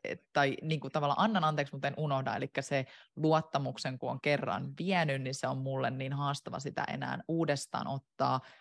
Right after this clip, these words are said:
Ehkä tääkin kertoo siitä, että mun parhaat ystävät on ollut mun ystäviä viisitoista kaksikymmentäviisi vuotta, että me ollaan, niinku, ne on ne mun core-ihmiset.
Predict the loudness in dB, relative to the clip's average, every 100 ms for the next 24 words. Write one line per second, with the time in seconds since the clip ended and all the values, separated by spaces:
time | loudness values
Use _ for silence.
0 | _ _ -4 0 0 0 0 0 -2 0
1 | -2 0 -2 -2 -4 -4 0 0 2 -4
2 | -4 -6 -4 -4 -6 -16 _ _ _ -4
3 | -2 0 0 -2 -4 -2 -2 0 0 -4
4 | _ _ -2 -2 0 -2 -2 -4 -4 -6
5 | -6 -6 -2 -2 -2 -4 -2 -2 -2 -2
6 | -2 -4 -6 -4 -2 -2 0 2 2 2
7 | -2 _ 0 2 2 2 -2 -2 -2 -2
8 | -4